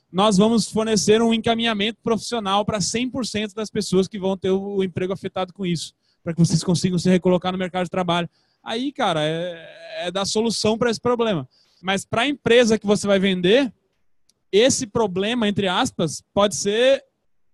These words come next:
o catch da proposta, pode ser o que, o que a empresa vai querer exatamente por causa disso, porque vai reduzir custo pra eles, entendeu? Então depende, depende muito do caso.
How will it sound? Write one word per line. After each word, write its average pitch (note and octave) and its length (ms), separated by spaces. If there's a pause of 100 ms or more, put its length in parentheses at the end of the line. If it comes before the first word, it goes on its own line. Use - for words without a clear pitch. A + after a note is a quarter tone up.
(260)
o F#3+ 100
catch A3 480
da A3+ 140
proposta, G3+ 480
pode E3+ 220
ser F#3+ 180
o G#3+ 100
que, G#3 220
o F3+ 100
que A3 140
a A3 40
empresa A3+ 340
vai G#3+ 180
querer A3 280
exatamente G3+ 500
por - 60
causa G3+ 200
disso, - 380 (480)
porque D#3 560
vai E3 120
reduzir E3+ 360
custo G3+ 340
pra C#3 160
eles, A#2+ 240
entendeu? B2 320 (960)
Então B2+ 160
depende, D3 480
depende D3 340
muito D3+ 240
do E3+ 100
caso. A#2+ 400